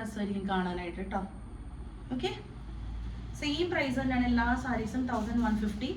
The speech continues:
പിന്നെ ഇതിന്റെ ഡെലിവറി വരുന്നത് വെച്ചാൽ നമ്മളിൽ റെഡി സ്റ്റോക്ക് ഫിനിഷ് ആയി കഴിഞ്ഞാൽ നമുക്ക് പിന്നെ, ആ, ഡെലിവറി വരുന്നത് ഒരു five days ടൈം എടുക്കും, four to five days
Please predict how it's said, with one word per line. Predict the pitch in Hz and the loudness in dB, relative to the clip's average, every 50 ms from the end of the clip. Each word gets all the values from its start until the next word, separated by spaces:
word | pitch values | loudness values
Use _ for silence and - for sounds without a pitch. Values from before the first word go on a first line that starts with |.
| - - - - - - - | -6 -8 -8 -10 -10 -8 -2
പിന്നെ | - 269 285 285 | 2 4 4 4
ഇതിന്റെ | 302 302 330 330 294 | 4 4 4 6 6
ഡെലിവറി | 285 285 277 285 302 311 339 349 330 | 6 6 6 4 6 6 4 4 4
വരുന്നത് | 302 247 247 254 247 240 247 | 4 6 6 6 6 8 8
വെച്ചാൽ | 240 240 - 247 240 247 254 247 | 8 6 6 6 4 6 6 8
നമ്മളിൽ | 240 240 240 240 247 262 254 254 | 8 10 10 8 6 4 2 2
റെഡി | 254 240 262 269 - | 2 2 2 0 -2
സ്റ്റോക്ക് | - 294 294 277 330 - - | 0 0 0 0 0 -2 2
ഫിനിഷ് | 262 240 240 233 233 - 240 | 4 4 4 4 4 2 2
ആയി | 233 240 240 - 233 | 2 2 0 0 0
കഴിഞ്ഞാൽ | 220 202 190 208 208 214 185 185 208 - - - - - - - - - 240 | 0 0 2 4 4 6 6 6 4 4 2 -2 -6 -10 -12 -12 -6 0 4
നമുക്ക് | 233 240 240 - 302 | 6 6 6 6 6
പിന്നെ, | 262 240 247 339 415 - - - 196 | 8 8 8 8 8 2 0 4 4
ആ, | 202 202 202 | 4 6 6
ഡെലിവറി | 214 214 214 214 214 220 220 214 | 6 6 6 6 6 4 4 2
വരുന്നത് | 208 196 190 190 185 247 349 427 - - - 214 | 2 0 0 0 0 0 0 0 -2 -4 -2 2
ഒരു | 220 247 240 - | 2 2 4 4
five | 240 220 214 214 220 | 4 4 6 4 4
days | 226 240 - - | 4 4 4 4
ടൈം | 233 208 208 202 202 | 4 4 4 4 4
എടുക്കും, | 185 190 - 208 240 - - - | 4 2 2 0 -2 -2 -2 0
four | 202 202 202 214 | 0 2 2 2
to | 240 240 | 2 2
five | 247 220 202 196 | 2 2 2 2
days | 208 240 240 | 2 2 2